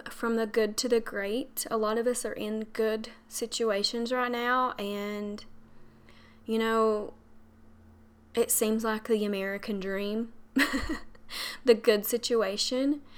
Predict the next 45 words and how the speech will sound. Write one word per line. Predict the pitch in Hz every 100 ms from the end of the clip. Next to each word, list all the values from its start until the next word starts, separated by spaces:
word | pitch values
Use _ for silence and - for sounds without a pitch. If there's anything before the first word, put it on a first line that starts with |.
| - - -
and | 220 226
for | 233
some | 240 233 208
it | 220
is. | 226 311 202 196 -
And | 214 208
if | 220
it | 226
is | 233 233
your | 233 240
American | 240 226 226 226
dream, | 220 214 214
then | 196
I | 196
want | 185
you | 202
to | 202
stay | 208 - 190
in | - -
it. | - -
But | -
for | - 214
some | - 208
people, | 208 208 214 208
they | 208 190
want | 190 185
more, | 202 196 202
they | 190
want | - 233 220
different, | 214 214 254 320 -
and | 208
if | 208
that's | 196 196 -
you, | 208 208 208 208 - - - - - - - - -
I | 196
hope | - 240 233
that | 247 240
these | 220 214 214 214
prompts | - - 294 277 -
help | 233 233
you. | 240 240 240 240
I | 202
hope | - 208 208 208
that | 202 190 196 -
this | 214 214 -